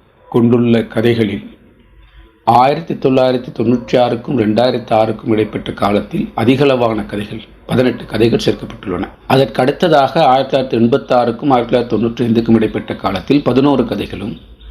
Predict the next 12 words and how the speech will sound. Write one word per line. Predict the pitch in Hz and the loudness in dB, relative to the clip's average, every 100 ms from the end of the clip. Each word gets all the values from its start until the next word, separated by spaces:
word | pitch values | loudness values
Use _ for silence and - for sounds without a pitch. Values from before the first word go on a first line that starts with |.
| - - - | -20 -14 -2
அதற்கடுத்ததாக | 131 131 131 139 180 165 151 160 | 0 2 0 2 4 4 2 2
ரெண்டாயிரத்தி | 127 135 143 135 117 | 2 4 2 0 2
ஆறு, | 117 139 | 2 2
ரெண்டாயிரத்தி | 131 120 131 123 - | 0 0 0 -2 -2
பதினைந்துக்கு | 117 127 127 - | 0 2 0 0
இடைப்பட்ட | 117 117 104 107 | -2 0 -4 -2
காலத்தில் | 110 110 - 107 98 | 0 0 0 0 0
எட்டு | - 147 | 0 0
கதைகளும் | 131 117 117 107 120 | 2 0 0 2 4
உள்ளடக்கப்பட்டுள்ள | 113 107 - 104 107 104 101 - | 4 2 -2 -2 -2 -2 -2 -2
அதே | - 110 110 | 2 2 2
வேளை | 87 87 | -2 -6